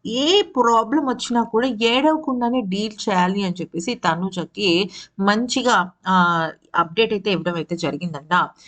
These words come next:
ఆ, ఫస్ట్ పాయింట్. సెకండ్ పాయింట్ వచ్చేసరికి గేమ్‌లో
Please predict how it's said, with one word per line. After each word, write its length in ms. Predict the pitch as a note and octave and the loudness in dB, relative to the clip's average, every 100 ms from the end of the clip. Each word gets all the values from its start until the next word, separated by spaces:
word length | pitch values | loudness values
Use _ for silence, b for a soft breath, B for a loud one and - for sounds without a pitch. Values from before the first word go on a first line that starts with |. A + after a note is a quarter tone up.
| B - | B 2
ఆ, 200 | F#3 F#3 | 2 2
ఫస్ట్ 160 | F#3 F3+ - | -2 -4 -2
పాయింట్. 320 | D3 E3 G#3+ | -2 -2 -4
సెకండ్ 380 | F#3 F#3 B3 B3 | -4 -2 -2 0
పాయింట్ 240 | G#3+ G3+ | 0 2
వచ్చేసరికి 720 | F3 E3+ F3 E3 - G#3+ E3 - b - | 0 -2 -6 -8 -2 0 0 -4 b -6
గేమ్‌లో 600 | F#3 B3 B3+ D#4 D#4+ D4+ | 2 4 4 2 2 2